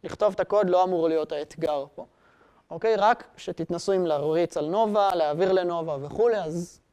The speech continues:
הפעם תתנסו עם זה קצת יותר מהרגיל. אה, אז הקובץ make file ייראה מאוד מאוד דומה לזה,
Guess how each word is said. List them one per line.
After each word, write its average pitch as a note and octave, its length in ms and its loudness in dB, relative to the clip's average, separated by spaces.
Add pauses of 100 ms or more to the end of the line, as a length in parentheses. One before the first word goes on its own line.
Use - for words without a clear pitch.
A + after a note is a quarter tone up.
(120)
הפעם D#3+ 360 -6 (160)
תתנסו E3 440 -10
עם D#3 120 -6
זה D3 100 -8
קצת D#3+ 240 -4
יותר F3 280 -2
מהרגיל. D#3+ 560 -4 (800)
אה, F3 320 0 (800)
אז F#3+ 160 8
הקובץ A#3+ 480 4
make A3 220 0
file A3+ 160 4
ייראה G#3 240 6
מאוד G#3 240 6
מאוד F#3+ 200 2
דומה E3+ 200 2
לזה, G3+ 300 4